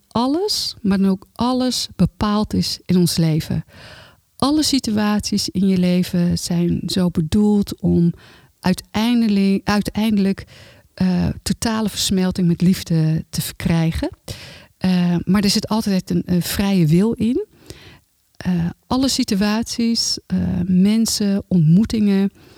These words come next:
eh, maken deel van één geheel, hè?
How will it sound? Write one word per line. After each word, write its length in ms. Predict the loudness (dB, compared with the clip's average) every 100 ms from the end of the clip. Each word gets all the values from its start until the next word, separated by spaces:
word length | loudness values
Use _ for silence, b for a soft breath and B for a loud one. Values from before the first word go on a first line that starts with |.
| B B _
eh, 500 | -2 0 0 0 0 -2 -4 _ _ _
maken 480 | 0 2 2 0 0
deel 300 | 2 2 2
van 140 | 0 -2
één 240 | 0 2
geheel, 560 | 2 2 4 4 2
hè? 120 | 0